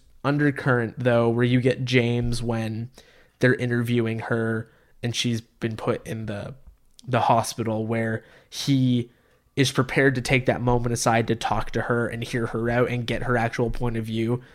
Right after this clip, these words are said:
and try to make it better, because she does, or rather he does, care. And again, uh, we find it that Adrian sends an email to her sister that basically excommunicates her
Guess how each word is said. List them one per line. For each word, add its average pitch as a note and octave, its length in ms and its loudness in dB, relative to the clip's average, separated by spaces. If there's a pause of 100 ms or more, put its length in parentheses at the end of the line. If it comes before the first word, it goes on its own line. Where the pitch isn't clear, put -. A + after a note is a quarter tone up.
(260)
and A2+ 280 -4
try A2+ 540 2
to A#2 500 0
make C3 280 2
it C3 100 -4
better, C#3 260 6
because B2 200 -4
she B2+ 140 0
does, B2+ 260 4 (440)
or B2+ 80 2
rather A#2+ 280 4
he D#3+ 240 2
does, B2+ 460 4 (440)
care. G#2+ 460 -2 (380)
And C#3 280 2
again, B2 600 0 (420)
uh, A#2 260 2
we B2 120 2
find A#2+ 280 2
it A#2+ 80 0
that A2 200 0
Adrian A#2+ 500 0
sends A#2 280 0
an A2+ 160 -4
email A#2+ 380 -2
to A#2 180 -2
her A#2 120 -6
sister A#2 460 -2
that A2+ 160 -2
basically A2+ 480 -2
excommunicates A2+ 920 -4
her A#2 380 0